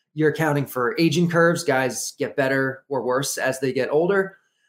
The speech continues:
Um, you're accounting for minor league data and translating it into a major league context. You're accounting for a whole bunch of different contextual factors, parks, weather, umpires,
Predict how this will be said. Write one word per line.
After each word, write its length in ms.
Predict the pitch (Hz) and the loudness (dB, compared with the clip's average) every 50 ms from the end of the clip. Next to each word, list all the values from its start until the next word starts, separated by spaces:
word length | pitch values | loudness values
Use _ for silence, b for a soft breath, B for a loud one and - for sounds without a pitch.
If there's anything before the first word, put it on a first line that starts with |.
| b b _ - | b b _ -8
Um, 240 | 147 151 147 147 143 | -4 -2 0 2 2
you're 120 | 139 147 143 | 2 2 2
accounting 340 | 143 160 156 151 151 147 | 2 0 0 0 0 0
for 240 | 139 - 147 139 135 | -2 0 0 0 0
minor 280 | 131 147 156 165 165 175 | 2 0 0 2 2 2
league 200 | 170 170 151 151 | 2 2 2 2
data 260 | 165 160 160 156 156 | 2 2 4 4 2
and 100 | 135 127 | 2 0
translating 580 | - - 147 147 151 151 143 147 147 143 143 143 | -2 -4 -2 -2 0 0 2 2 2 2 2 0
it 80 | 135 | -2
into 200 | 135 135 - 135 | -2 -4 -4 -4
a 40 | 127 | -2
major 260 | 131 139 139 131 131 | -2 -2 -2 -2 -2
league 160 | 135 123 - - | -4 -4 -4 -4
context. 540 | 151 165 160 160 - 170 165 147 - - 139 | -4 -2 -2 -2 -2 -2 -2 -2 -2 -2 -4
You're 80 | 135 | -2
accounting 300 | 135 - 147 139 139 135 | -2 0 -2 0 -2 -2
for 120 | - - 131 | -4 -4 -4
a 60 | 123 | -2
whole 140 | 160 165 135 | -2 0 2
bunch 260 | 143 147 143 147 - | 2 2 0 0 -2
of 60 | - | -2
different 280 | 143 139 - 135 117 - | -2 -2 -2 -4 -8 -8
contextual 540 | - 110 - 156 151 151 - 156 147 143 | -8 -6 -4 -2 -2 -2 -2 -2 -2 -2
factors, 500 | - 139 135 135 131 - 135 131 123 120 | 0 0 -2 -2 -2 -4 -4 -4 -4 -4
parks, 480 | - _ - - 135 123 127 - - - | -6 _ -4 -2 0 0 0 -2 -4 -2
weather, 320 | 131 123 117 120 117 104 | -2 0 0 0 0 -2
umpires, 640 | 120 127 113 117 120 117 120 123 120 110 - - - | -2 -4 -6 -4 -2 -2 0 0 -2 -2 -4 -8 -12